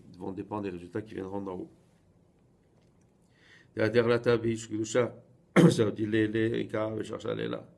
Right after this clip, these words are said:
Parce que il, il, il y a, il n'y a pas quelque chose qui est bon ou négatif, ou quand on parle de Kedusha et Tum'a, c'est-à-dire de sang-, de,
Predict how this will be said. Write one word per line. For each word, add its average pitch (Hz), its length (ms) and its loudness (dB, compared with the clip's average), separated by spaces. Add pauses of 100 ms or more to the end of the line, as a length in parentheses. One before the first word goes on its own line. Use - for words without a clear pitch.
(760)
Parce - 160 -8
que 120 80 -4
il, 110 440 -2 (140)
il, 110 200 -4 (1700)
il 104 160 -2
y 110 100 4
a, 110 380 2
il 110 140 -4
n'y 117 100 2
a 117 80 2
pas 117 420 0 (160)
quelque 98 140 -8
chose 120 240 -8
qui 120 140 -8
est - 20 -2
bon 110 380 -4
ou 113 80 -10
négatif, 107 540 -6 (380)
ou 98 60 -8
quand 104 240 -10
on 107 60 -6
parle 104 340 -2
de 101 120 -6
Kedusha 104 680 -6 (400)
et 87 80 -8
Tum'a, 104 480 -8 (340)
c'est-à-dire 98 180 -8
de - 40 -12
sang-, 113 320 -8
de, 104 160 -10